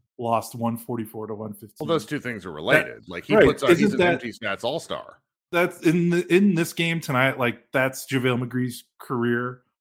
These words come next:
Speaker 1: in a
Speaker 2: Yeah.
Speaker 1: nutshell, was this
Speaker 2: Yeah.
Speaker 1: game.
Speaker 2: I know, like,
Speaker 1: So
Speaker 2: I, I'm so, like, I lived in Washington, D C, was there the whole time he was there. Anybody, like, I, uh, when people say that they watch the N B A, sometimes I, like, I'm not gonna sit here and tell people that I watch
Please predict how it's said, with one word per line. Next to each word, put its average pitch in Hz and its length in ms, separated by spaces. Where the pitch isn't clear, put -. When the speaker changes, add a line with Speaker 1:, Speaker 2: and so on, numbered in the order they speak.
Speaker 1:
in 127 80
a 123 60
Speaker 2:
Yeah. 117 140
Speaker 1:
nutshell, 123 480
was 113 180
this 127 100
Speaker 2:
Yeah. 170 140
Speaker 1:
game. 117 280
Speaker 2:
I 294 140
know, 302 220
like, - 160
Speaker 1:
So 147 60
Speaker 2:
I, 202 180
I'm 208 140
so, - 220
like, 165 180
I 165 200
lived 160 380
in 156 100
Washington, 143 460
D 120 140
C, 120 180
was 110 120
there 113 140
the 104 100
whole 123 140
time 120 220
he 110 80
was 92 100
there. 90 240
Anybody, 190 400
like, 143 220
I, 208 320
uh, 156 60
when 190 180
people 247 260
say 208 200
that 165 160
they 151 100
watch 123 420
the 120 160
N 117 100
B 107 120
A, 104 120
sometimes 156 340
I, 139 60
like, 190 200
I'm 294 80
not 349 80
gonna 262 120
sit 208 140
here 202 140
and 139 80
tell 156 220
people 127 240
that 113 120
I 107 60
watch 110 320